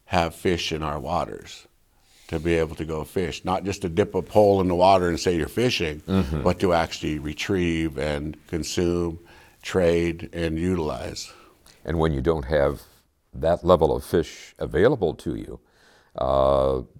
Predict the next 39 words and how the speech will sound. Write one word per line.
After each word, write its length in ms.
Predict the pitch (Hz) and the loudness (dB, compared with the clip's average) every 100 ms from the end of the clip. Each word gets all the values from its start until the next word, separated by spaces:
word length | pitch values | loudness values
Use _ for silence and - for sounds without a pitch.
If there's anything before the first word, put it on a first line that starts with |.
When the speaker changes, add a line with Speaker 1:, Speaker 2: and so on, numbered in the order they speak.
| - | -6
Speaker 2:
those 340 | 80 90 82 | 0 0 -2
treaty 320 | - 101 92 | -6 -4 -2
rights 400 | 78 76 80 - | 0 0 -2 -8
don't 280 | - 92 92 _ _ _ | -8 -8 -8 _ _ _
tend 180 | - 95 | -6 -4
to 60 | 98 | -2
mean 260 | 87 143 | -2 -4
very 240 | 98 62 58 | -4 -4 -6
much, 320 | 60 58 - | -8 -10 -10
which 160 | - 78 | -8 -6
is, 220 | 69 - _ - - _ | -8 -10 _ -20 -20 _
from 180 | 82 78 | -4 -2
what 140 | 82 | 0
I 160 | 80 98 | 2 0
understand, 560 | 90 80 - 73 69 | -4 -4 -2 -2 -4
part 180 | - 92 | -2 0
of 60 | 85 | 0
the 80 | |
reason 420 | 76 78 78 80 71 | 2 2 0 -2 -6
that 120 | 67 | -2
there 160 | 71 | -2
had 200 | 71 69 | 0 -4
been, 300 | 62 69 67 69 _ _ _ _ _ _ _ | -2 -4 -4 -10 _ _ _ _ _ _ _
for 260 | - 80 | 2 4
a 60 | 69 | 4
very 300 | 64 87 98 | 4 4 4
long 300 | 90 71 67 | 2 0 -2
time, 280 | - 60 57 | -6 -6 -6
a 40 | 62 | -6
couple 260 | 85 73 | -6 -4
of 100 | 67 | -6
decades, 420 | 58 78 - 64 62 | -2 -2 -2 -6 -4
I 100 | 65 | -6
believe, 320 | 64 65 65 | -4 -6 -6
some 200 | - 62 | -8 -2
legal 320 | 82 101 76 | -2 0 -2
action 440 | 58 65 - 64 60 _ _ | -2 -4 -8 -12 -12 _ _
undertaken 800 | 80 76 71 82 71 78 73 69 | -6 -6 -2 -2 -2 -4 -6 -8
to 460 | - 73 73 69 | -4 -4 -4 -6